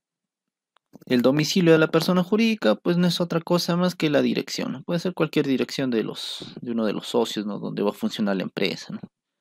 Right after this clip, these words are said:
Recomendable de dirección de alguno de los socios que lo está constituyendo. El capital.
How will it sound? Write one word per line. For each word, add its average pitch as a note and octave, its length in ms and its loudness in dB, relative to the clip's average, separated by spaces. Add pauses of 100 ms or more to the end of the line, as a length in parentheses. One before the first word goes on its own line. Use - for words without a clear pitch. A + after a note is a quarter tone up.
(840)
Recomendable D3 560 2
de B2 160 -2 (400)
dirección A#2 460 -2
de G#2+ 60 0
alguno G#2+ 240 0
de G2 60 0
los G2+ 120 -6
socios - 320 -8
que G2+ 100 -6
lo F#2+ 60 -2
está F#2+ 180 -8
constituyendo. G#2 640 -10 (1600)
El A2+ 160 -2
capital. A#2+ 580 2